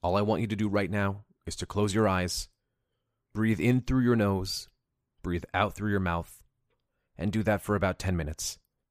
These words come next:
It's so important to remember that we often overwhelm ourselves more than life overwhelms us. Remember to give yourself patience and treat yourself well. You deserve it.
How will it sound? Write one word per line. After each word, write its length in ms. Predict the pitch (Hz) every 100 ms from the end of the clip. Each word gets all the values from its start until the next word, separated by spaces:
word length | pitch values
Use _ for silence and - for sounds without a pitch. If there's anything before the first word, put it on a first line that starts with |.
| -
It's 180 | 85 -
so 360 | - 113 113
important 360 | 95 104 107 87
to 60 | 92
remember 320 | 90 92 85
that 200 | 80 87
we 160 | 90 -
often 480 | 101 95 101 98 -
overwhelm 460 | 110 110 107 110 107
ourselves 760 | 101 92 - 113 101 85 92 -
more 440 | 82 90 113 107 92
than 200 | 92 87
life 320 | 87 92 - 98
overwhelms 480 | 90 87 85 82 -
us. 420 | 82 71 - - - _ _ _ -
Remember 320 | 101 101 101
to 60 |
give 180 | 95 104
yourself 400 | 95 92 98 -
patience 560 | 98 104 90 82 - - _ _ -
and 160 | 107
treat 240 | - 117 113
yourself 460 | 107 98 101 -
well. 320 | 98 92 73 _ _ _ _
You 160 | 85 87
deserve 360 | 87 87 87
it. 120 | -